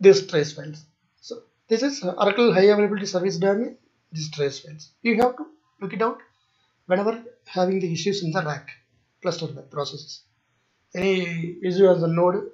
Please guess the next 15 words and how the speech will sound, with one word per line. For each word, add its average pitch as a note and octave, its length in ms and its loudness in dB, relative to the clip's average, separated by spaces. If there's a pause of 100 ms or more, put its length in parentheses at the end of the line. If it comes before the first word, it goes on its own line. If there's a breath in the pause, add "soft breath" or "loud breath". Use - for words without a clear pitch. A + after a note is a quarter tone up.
(100)
eviction F3 340 -8
or F3 160 -4
node E3+ 240 -8
failure, F3 280 -8
any E3+ 240 -10
issues, A3 440 -10 (400)
you E3+ 60 0
have E3+ 100 0
to F3+ 80 -4
look E3 200 -6
out F#3+ 240 -10
that - 160 -6 (680)
A E3+ 140 2
S F3 140 0
M F3+ 220 -6